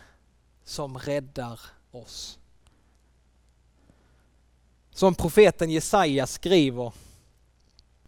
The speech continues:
Han skriver så här: "Förtrösta alltid på Herren, ty Herren är en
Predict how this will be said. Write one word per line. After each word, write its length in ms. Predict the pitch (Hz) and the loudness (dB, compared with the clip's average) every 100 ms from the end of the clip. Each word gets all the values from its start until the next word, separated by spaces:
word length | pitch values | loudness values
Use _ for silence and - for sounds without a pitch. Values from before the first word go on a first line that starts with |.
| - _ | -20 _
Han 160 | - 143 | -8 -6
skriver 360 | - 165 147 | -2 0 0
så 100 | 143 | 2
här: 120 | 160 139 | 2 2
"Förtrösta 1040 | - 180 - 262 196 - - - 160 151 - | -2 -6 2 6 6 4 -2 4 6 4 4
alltid 920 | 214 196 196 - - 175 147 139 - | 6 8 6 0 2 4 4 -2 -4
på 300 | - 151 131 | -2 -2 -2
Herren, 640 | 147 151 156 120 117 110 - - - - - - _ - | -4 -6 -6 -12 -14 -16 -20 -20 -20 -20 -20 -20 _ -8
ty 200 | - 196 | 0 0
Herren 760 | - 220 226 - 160 156 165 156 - | 4 6 6 4 0 0 -4 -6 0
är 420 | 190 147 139 131 - | 2 2 -2 -8 -14
en 240 | 147 147 | -16 -16